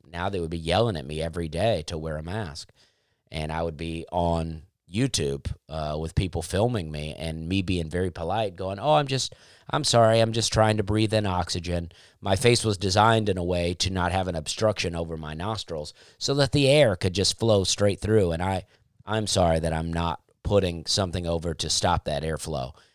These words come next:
And they're, like, yelling at me, "You don't care about anybody in this building." And I'm like, "Oh, I just, no, I just, I'm just trying to breathe."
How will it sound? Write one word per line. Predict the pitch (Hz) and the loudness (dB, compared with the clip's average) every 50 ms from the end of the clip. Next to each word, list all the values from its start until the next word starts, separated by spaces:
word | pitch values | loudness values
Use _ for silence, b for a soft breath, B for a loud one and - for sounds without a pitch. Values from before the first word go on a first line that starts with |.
| b b b b 95 | b b b b -2
And | 107 | 0
they're, | 117 110 104 | 4 4 4
like, | 101 95 87 82 73 | 4 4 2 -2 -2
yelling | 76 98 107 117 113 110 104 | 2 6 6 6 6 6 2
at | 104 101 | 2 0
me, | 101 101 | 0 0
"You | 98 98 117 165 208 | 0 2 6 8 8
don't | 226 233 226 208 139 | 10 10 8 8 6
care | - 190 214 214 214 | 4 4 6 8 8
about | 220 208 208 208 202 202 | 8 8 8 8 8 8
anybody | 208 214 214 208 202 208 202 202 202 202 196 | 6 6 6 4 6 6 6 8 8 6 6
in | 202 202 | 6 6
this | 202 202 180 - | 6 4 4 4
building." | - 156 202 202 202 202 190 185 165 147 | 4 6 8 8 8 8 8 8 8 8
And | 139 135 | 8 6
I'm | 127 123 | 6 6
like, | 117 113 113 110 | 4 4 4 6
"Oh, | 127 143 | 8 8
I | 147 139 139 | 10 10 8
just, | 135 131 127 117 - - B B B B B B B B | 8 6 6 4 4 0 B B B B B B B B
no, | 120 120 127 | 4 6 8
I | 131 127 127 127 | 8 8 8 8
just, | 135 135 - - - _ _ _ _ _ - | 6 4 2 2 -2 _ _ _ _ _ 4
I'm | 104 117 127 131 | 6 6 8 8
just | 123 120 101 - | 8 6 6 8
trying | - 107 95 90 85 | 6 6 6 6 4
to | 85 | 0
breathe." | 80 87 87 85 87 95 - | 0 2 2 2 2 2 0